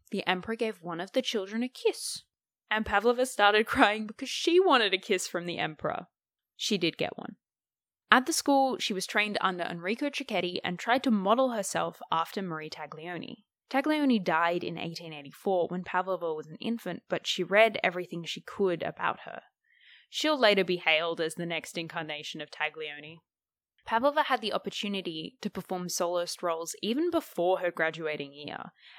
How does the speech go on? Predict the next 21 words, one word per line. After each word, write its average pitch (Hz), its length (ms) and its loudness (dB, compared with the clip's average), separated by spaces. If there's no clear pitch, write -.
and 196 100 2
was 202 140 0
accepted 208 480 0
straight - 380 0
into 277 200 -4
the 277 120 0
company, 170 600 -6
not 180 240 -4
in 269 100 0
the 311 60 0
rank 254 220 -2
of - 180 -14
corps, 240 500 2
but 170 120 -6
of 170 160 -8
Corfi, - 640 -10
which 190 160 0
is 233 240 2
essentially 220 540 4
a 202 60 -2
soloist. - 600 0